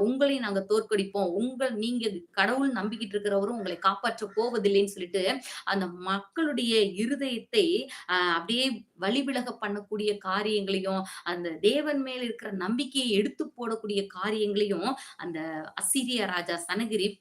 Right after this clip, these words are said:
ஆட்களை வைத்து சொல்லுகிறதை பார்க்கிறோம். ஆனா இந்த சூழ்நிலையில எசேக்கியா ராஜா தேவனை நோக்கி பார்க்கிறார். அந்த ஜனங்களும் கர்த்தரை நோக்கி பார்த்தாங்க, விசுவாசமா இருந்தாங்க. அப்ப என்ன நடந்ததுன்னு பாருங்களேன்.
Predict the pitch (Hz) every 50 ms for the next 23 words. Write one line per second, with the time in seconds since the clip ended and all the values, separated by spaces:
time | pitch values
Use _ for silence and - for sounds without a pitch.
0 | _ - 180 220 247 - - - 214 180 160 156 151 - 202 196 - 185 190 185
1 | 185 185 170 165 180 175 - 175 170 175 175 - 185 170 170 170 - - - -
2 | - - 180 202 185 170 165 185 196 - - 214 240 285 294 294 285 - 233 220
3 | 214 196 190 175 165 160 160 165 - 202 190 - 220 208 - 202 190 170 175 170
4 | 170 170 196 214 233 233 226 190 180 180 190 190 190 208 196 - - 170 185 196
5 | 196 190 165 165 214 240 226 - - - - 165 175 151 147 147 151 - - 202
6 | 196 220 285 339 311 269 254 214 170 170 196 190 185 170 - - 233 226 208 196
7 | 190 190 190 208 202 202 175 175 185 - - 190 180 175 160 156 165 - - 196
8 | 190 - 220 214 214 208 - 208 202 202 190 180 180 175 180 175 165 156 156 156
9 | 165 - - - - - 190 - 202 185 180 185 196 226 226 190 160 165 175 175
10 | 180 175 190 190 190 180 165 160 165 156 160 165 165 170 165